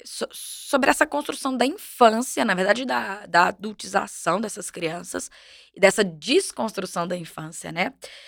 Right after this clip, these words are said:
É, em várias das músicas desse disco, a gente consegue ver, e é como se a gente ouvisse uma história. É, tem uma que chama, é, Estou Ouvindo Alguém Me Chamar, que conta a história de uma pessoa que vai cometer um assalto, e aí, de repente, tem um conflito. Ai,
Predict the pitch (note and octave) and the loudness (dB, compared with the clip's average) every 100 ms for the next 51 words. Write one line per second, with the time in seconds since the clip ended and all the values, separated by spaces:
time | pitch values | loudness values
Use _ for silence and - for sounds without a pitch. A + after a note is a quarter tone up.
0 | - - F#3 F3 E3 - G#3 A3 - G#3+ | -16 0 6 10 10 8 -4 -6 6 6
1 | G4 D#4+ D#4 B3 G#3+ - G3+ F#3 F3 F#3 | 8 8 6 6 -4 -4 -6 -6 2 2
2 | G#3 - G3 G#3+ - G#3 A3 A3 G#3+ G#3+ | 2 -2 -8 -8 -4 -6 -4 -6 -2 2
3 | F#3 A#3 G#3 G3 F#3 A#3 - - _ - | 2 0 0 4 4 2 -12 -20 _ -8
4 | G#3 F#3+ A3+ G#3+ G#3 G#3+ G#3+ G3 G#3 A3 | 4 6 6 0 -4 -4 -6 -6 -8 -10
5 | G#3+ - - F#3 F#3 G3+ - _ _ _ | -10 -8 2 4 4 2 -6 _ _ _
6 | _ F3+ F#3 F#3 F3+ F3+ G#3+ A3+ A3+ - | _ -4 0 2 0 -2 -2 -2 -6 -4
7 | A3+ G#3+ G3+ F#3 G3+ - _ - F#3 F3+ | -6 -4 -2 -2 -4 -14 _ 0 6 6
8 | F3+ - G#3+ G3 G3+ G3+ G3+ G3 F#3+ F#3 | 4 2 2 2 4 2 2 -4 -4 -2
9 | E3 D#3+ E3 A#3 _ _ _ - F3+ E3 | -2 -4 -10 -14 _ _ _ -12 -8 -8
10 | E3+ - _ - G3 F#3+ F3+ - F#3 F3+ | -10 -16 _ -6 -6 -4 -6 2 2 2
11 | - - _ _ E3+ F#3 F3+ F#3 F#3+ F#3 | -4 -20 _ _ -14 -10 -10 -8 -8 -4
12 | - - F3 F3+ F3 D3+ - - G#3+ A#3 | -4 -4 -10 -10 -12 -10 -8 4 6 8
13 | A3+ G#3+ - G#3+ G3 F3 F3 F#3 F3+ F3+ | 8 6 -2 -8 0 0 2 0 -2 -6
14 | - F3+ F3+ F#3 D#3 - G#3+ - C#4+ | -6 -8 -8 -14 -14 -12 -2 4 6